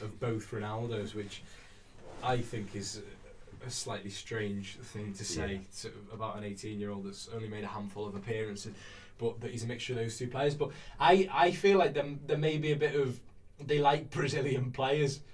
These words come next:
Speaker 1: basically. What, what do you think about that idea? Do you think that maybe has any credence?
Speaker 2: Yeah, I think it does, yeah. I think, um, in general, um, there's probably a bit of a thing of if you're Brazilian,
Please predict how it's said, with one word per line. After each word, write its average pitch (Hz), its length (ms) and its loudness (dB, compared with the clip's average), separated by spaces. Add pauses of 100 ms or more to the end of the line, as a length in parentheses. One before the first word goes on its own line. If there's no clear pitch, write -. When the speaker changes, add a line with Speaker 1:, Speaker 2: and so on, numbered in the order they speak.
(200)
Speaker 1:
basically. 123 680 0
What, 143 240 4
what 156 160 2
do 160 80 -2
you 156 40 2
think 147 200 4
about 135 260 2
that 131 160 -2
idea? 139 300 2
Do 127 80 0
you 120 60 -2
think 135 160 -8
that 127 140 -6
maybe 127 220 0
has 127 100 0
any 127 120 -2
credence? 127 560 -6 (280)
Speaker 2:
Yeah, 160 380 6
I - 80 4
think 165 240 6
it 110 140 -2
does, 170 320 8
yeah. 160 280 8
I - 80 8
think, 139 440 4
um, 117 460 4 (180)
in 135 240 4
general, 127 840 4 (240)
um, 101 640 4
there's 95 140 -2
probably 104 300 4
a 90 40 2
bit 87 160 2
of 92 100 0
a 90 240 4 (120)
thing 95 400 0
of 87 260 6
if 80 240 -8
you're 90 80 -8
Brazilian, 87 1000 2